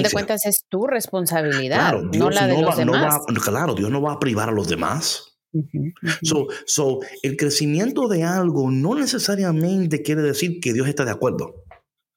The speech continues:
Speaker 1: Ujú.
Speaker 2: Y esto es interesantísimo, este tema, patrona. Porque la
Speaker 1: Sí,
Speaker 2: gente
Speaker 1: claro.
Speaker 2: no le cree, no, no, pues Dios tiene que estar con él. No, o sea, no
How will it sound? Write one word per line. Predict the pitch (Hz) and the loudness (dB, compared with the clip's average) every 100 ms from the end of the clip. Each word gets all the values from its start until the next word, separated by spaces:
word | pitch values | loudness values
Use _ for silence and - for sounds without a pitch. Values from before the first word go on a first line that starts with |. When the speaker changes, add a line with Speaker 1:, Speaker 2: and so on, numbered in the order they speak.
| _ _ - | _ _ -10
Speaker 1:
Ujú. | 180 - 175 170 202 _ _ _ _ _ _ _ _ _ _ _ _ _ | -10 -8 -8 -8 -10 _ _ _ _ _ _ _ _ _ _ _ _ _
Speaker 2:
Y | - | -8
esto | 107 | -2
es | 220 | 0
interesantísimo, | 226 143 - 98 175 101 107 98 - | 0 0 -2 -2 -2 0 0 0 -2
este | - 92 | -2 0
tema, | 165 117 | 0 0
patrona. | 92 127 131 82 - - _ _ _ _ _ _ - - - - _ _ _ - - - | -4 -4 -4 -6 -12 -20 _ _ _ _ _ _ -16 -14 -14 -16 _ _ _ -20 -20 -8
Porque | 117 117 | -4 0
la | |
Speaker 1:
Sí, | 110 | 0
Speaker 2:
gente | 139 196 | 2 2
Speaker 1:
claro. | 185 | 2
Speaker 2:
no | |
le | 175 | 2
cree, | 175 190 190 | 0 2 2
no, | 170 175 165 160 | 2 2 0 0
no, | 214 262 | 0 0
pues | 143 120 | -2 -2
Dios | 175 | -2
tiene | 214 208 | 0 0
que | 202 | -2
estar | 156 165 | -2 -2
con | 151 143 | 0 -2
él. | - | -2
No, | 117 185 | -2 -4
o | - - | -6 -2
sea, | 113 85 - | -2 -2 -4
no | 92 98 98 - | -2 0 0 -4